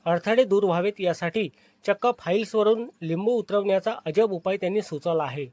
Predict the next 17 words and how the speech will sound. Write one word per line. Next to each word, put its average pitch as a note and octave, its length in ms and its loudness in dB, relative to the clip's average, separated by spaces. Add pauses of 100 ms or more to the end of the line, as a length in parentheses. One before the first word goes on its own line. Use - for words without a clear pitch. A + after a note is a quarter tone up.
(580)
हे F#3+ 80 -2
पत्र G3 300 0
सोशल G3 360 -2
मीडियावर F#3 400 0
मोठ्या F3+ 280 -2
प्रमाणावर F#3+ 640 0 (340)
व्हायरल E3 320 0
झाले F#3+ 260 0
असून, G#3+ 260 -4
त्यांनी G3+ 320 0 (560)
त्यातील G#3 320 0
उपरोधिक G#3 640 0 (100)
भाषेने F3 520 0 (540)
प्रशासनाचे G#3 640 2
वाभाळे F3+ 400 4
काढले D3+ 280 2
आहे. C#3 200 -6